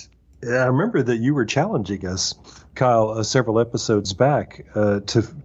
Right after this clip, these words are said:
to f-, figure out, knowing what we, what we know, having seen the wh-, whole season, um, where is the point where, uh, real Amy, we shall call her, gets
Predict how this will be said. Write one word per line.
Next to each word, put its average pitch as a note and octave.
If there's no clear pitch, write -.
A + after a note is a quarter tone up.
to A#2
f-, -
figure A2+
out, A#2
knowing A2
what G2+
we, G2
what A2+
we G#2
know, G2
having G2
seen G#2
the F2
wh-, -
whole G2+
season, F#2+
um, F#2
where C3
is D#3
the D3+
point C3
where, B2
uh, G#2
real A#2
Amy, F#2+
we G#2
shall G2
call G2
her, D3+
gets -